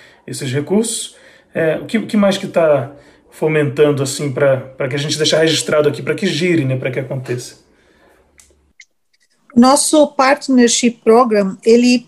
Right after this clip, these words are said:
Speaker 2: prevê dois papéis principais, o apoiador e o patrocinador.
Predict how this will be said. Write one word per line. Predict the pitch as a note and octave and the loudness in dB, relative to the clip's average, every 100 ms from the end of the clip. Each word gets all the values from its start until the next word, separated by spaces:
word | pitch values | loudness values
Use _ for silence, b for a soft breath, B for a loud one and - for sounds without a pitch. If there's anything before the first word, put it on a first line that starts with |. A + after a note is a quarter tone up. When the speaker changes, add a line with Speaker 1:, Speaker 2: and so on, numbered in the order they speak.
| _ | _
Speaker 2:
prevê | B3+ C4 G#3+ C4 | 2 2 2 0
dois | B3+ G3+ A#3+ C#4 E4 - - - - _ _ | 0 2 4 6 4 -2 -8 -12 -16 _ _
papéis | A#3 - A#3+ A#3+ - | -6 -2 -2 -2 -4
principais, | B3 B3 B3 - E3+ F3+ G3 | -4 -4 -4 -8 -8 -4 2
o | B3 | 2
apoiador | B3 C#4 C4+ B3 G#3+ A3 A#3+ | 4 2 4 0 2 2 0
e | |
o | C#4+ | -2
patrocinador. | C4 A#3+ A#3+ B3 C4+ A#3+ C4 G#3 F3 | -4 -2 -2 -2 -2 -2 -2 -4 -6